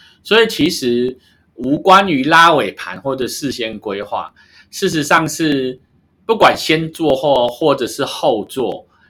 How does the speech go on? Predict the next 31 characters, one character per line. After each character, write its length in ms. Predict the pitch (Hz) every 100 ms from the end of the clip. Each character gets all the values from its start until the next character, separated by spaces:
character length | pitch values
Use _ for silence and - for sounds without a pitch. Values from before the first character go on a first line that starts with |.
| _
要 280 | 160 147 127
如 240 | 120 123
何 240 | 156 120 113
让 180 | 143 131
它 240 | 127 127
在 460 | 123 131 110 104 - _ _
稳 260 | 143 117 107
定 240 | 175 160
的 140 | 117
脚 240 | 113 101 90
步 220 | 143 120
里 160 | 85 80
面 260 | 113 101
做。 340 | 92 110 92 - _ _ _ -
再 280 | 226 165
来 40 | 147
就 220 | 175 175
是， 400 | 165 165 139 135 _ _ _ _
如 240 | 143 160 240
果 220 | 240 190
很 240 | - 104
容 180 | 107 127
易 100 | 147
分 300 | - 120 120
心， 320 | - 107 104 - _ _ -
那 100 | 139
到 320 | - 185 147
底 180 | - 151
为 160 | 151 190
什 240 | - 92
么 320 | 87 80 78